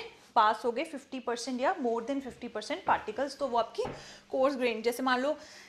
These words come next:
ये सीव है, ये फ़ोर पॉइंट सेवन फ़ाइव एमएम की है, सेवेंटी फ़ाइव micron की,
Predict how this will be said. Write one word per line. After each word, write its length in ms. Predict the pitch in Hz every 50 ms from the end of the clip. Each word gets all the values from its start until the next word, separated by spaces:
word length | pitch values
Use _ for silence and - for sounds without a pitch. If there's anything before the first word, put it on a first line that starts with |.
| - -
ये 180 | 233 233 269 294
सीव 320 | 285 - 311 294 302 294
है, 100 | 262 233
ये 100 | 233 240
फ़ोर 200 | 254 - 269 262
पॉइंट 240 | 254 269 285 294 311
सेवन 220 | - 302 247 269
फ़ाइव 220 | 277 302 302 311 320
एमएम 240 | 311 311 320 320 320
की 160 | - 349 381
है, 60 | 415
सेवेंटी 280 | 403 370 302 277 269 302
फ़ाइव 220 | - 302 277 269
micron 380 | 262 247 208 202 - 220 214 214
की, 200 | 214 214 202